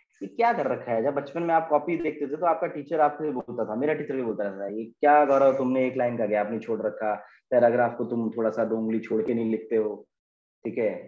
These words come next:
Heading लिखते हो तो proper lining भी नहीं करते हो, कुछ भी करते रहते हो।" ठीक है, आपने कोई code लिखा है, कहीं आप फंसे हो, आपको किसी से पूछना है, तो आप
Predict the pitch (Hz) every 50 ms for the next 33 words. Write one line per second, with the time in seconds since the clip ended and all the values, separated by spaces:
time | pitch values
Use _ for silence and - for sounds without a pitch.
0 | - _ _ _ 117 113 131 123 120 120 120 - 127 120 117 117 131 - - -
1 | 117 113 113 117 104 101 101 110 120 127 127 123 123 123 120 120 117 110 110 -
2 | 117 113 110 110 113 110 113 127 147 139 135 120 113 123 113 110 107 110 107 101
3 | - _ _ _ _ _ _ _ _ _ _ _ _ _ _ _ _ _ - _
4 | _ _ _ _ _ _ _ _ _ _ _ _ _ 123 113 139 127 107 - -
5 | - - - 113 120 127 143 156 156 156 165 156 - 156 160 160 156 151 143 -
6 | 135 127 127 127 139 143 156 156 156 151 123 147 147 131 143 151 143 127 117 117
7 | 117 117 123 - - 139 139 139 143 151 151 151 147 147 131 127 131 - 151 127
8 | 101 - - _ _ _ _ _ _ 135 135 139 135